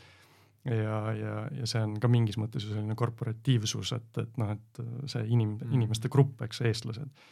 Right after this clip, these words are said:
Speaker 1: Äh, siis, kui sealt edasi minna, meie, me oleme Eestis kõige suurem, äh, koolisõrmuste valmistaja.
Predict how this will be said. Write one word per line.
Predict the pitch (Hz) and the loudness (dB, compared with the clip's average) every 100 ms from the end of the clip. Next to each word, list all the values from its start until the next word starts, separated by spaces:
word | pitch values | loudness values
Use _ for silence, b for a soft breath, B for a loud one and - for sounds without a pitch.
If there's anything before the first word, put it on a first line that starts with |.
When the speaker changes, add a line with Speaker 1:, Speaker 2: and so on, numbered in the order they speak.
| B B B B | B B B B
Speaker 1:
Äh, | 117 107 107 107 | -2 -2 -2 -4
siis, | 104 113 - | -2 -2 -2
kui | - 107 | -4 -4
sealt | 110 135 | 2 2
edasi | 117 98 | 2 0
minna, | 110 107 107 110 110 | -2 -2 -4 -4 -2
meie, | 113 113 110 110 | 2 2 2 0
me | 131 120 | 2 4
oleme | 110 110 117 | 4 4 2
Eestis | 113 113 - | 2 -2 -2
kõige | 110 107 | -4 -2
suurem, | 117 113 110 107 107 110 | 0 0 0 -4 -8 -6
äh, | 117 113 | -4 -4
koolisõrmuste | 120 120 107 127 123 120 - | 2 2 4 4 6 4 4
valmistaja. | 131 135 127 - 127 127 | 6 8 6 2 0 0